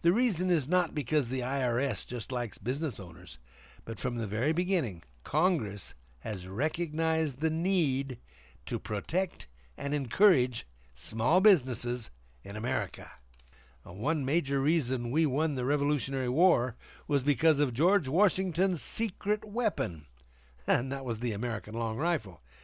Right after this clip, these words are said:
It was so extraordinary because, unlike the English infantryman's musket, the Brown Bess they called it, the American long rifle had riflings,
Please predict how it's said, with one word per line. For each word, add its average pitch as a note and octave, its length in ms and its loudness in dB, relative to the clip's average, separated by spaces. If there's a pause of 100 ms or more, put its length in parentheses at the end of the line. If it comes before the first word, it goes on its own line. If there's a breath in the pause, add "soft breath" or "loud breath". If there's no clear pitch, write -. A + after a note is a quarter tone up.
It F#3+ 120 0
was D#3+ 160 4
so F3 220 6
extraordinary C3 760 2
because, A#2+ 560 -2
unlike C#3 600 -2
the A2 320 -6 (300 soft breath)
English C#3 520 -2
infantryman's A#2 800 -2
musket, A#2+ 420 -4
the G#2+ 100 -8
Brown A2+ 480 -4
Bess A2+ 340 -8
they G2+ 120 -12
called G2 300 -10
it, G#2+ 140 -14 (500 loud breath)
the B2 100 0
American D#3+ 580 0
long C#3+ 400 2
rifle C#3+ 460 -2
had C3+ 180 -4
riflings, A2+ 800 -2